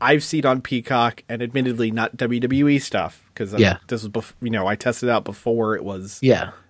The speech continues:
Speaker 1: on there. But it's a situation where you hit play on the show, instead of them playing commercials and commercial breaks, what they'll do with some programs is you'll have, like,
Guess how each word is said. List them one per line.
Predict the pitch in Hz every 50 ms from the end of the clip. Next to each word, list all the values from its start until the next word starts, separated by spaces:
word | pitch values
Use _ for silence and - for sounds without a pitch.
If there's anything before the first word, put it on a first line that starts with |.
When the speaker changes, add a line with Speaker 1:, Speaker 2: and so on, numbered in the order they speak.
| _ _
Speaker 1:
on | - 127 123 117
there. | 110 95 90 82 - _
But | - 135
it's | 131 123 -
a | 123
situation | - - 156 - 151 147 131 - 147 131
where | 123 123 123 120 117 117 113 - - - - - - _
you | - - 120 127 139 147 156 151 147 147 139 135 - - -
hit | - 123 151 151 -
play | - 170 165 185
on | 185 185 185
the | 175
show, | 151 - - 139 120 117 113 107
instead | 110 120 - - 151 147
of | 147 151
them | 147 139 127
playing | - 151 143 - 80
commercials | - 127 120 123 131 127 - 147 135 117
and | 123 110
commercial | - 113 117 127 139 - - 175
breaks, | 170 185 185 190 202 202 - - - _ - - - - - -
what | - 135 -
they'll | 143 127
do | 117 139 135 131
with | 127 131 -
some | - - 135 131
programs | 123 - 135 123 127 117 127 120 123 120 113 113
is | - 131 123 117 113 113 110 - - - - - - - 95
you'll | 107 139 131
have, | 113 143 135 123 120
like, | 131 131 120 113 - - -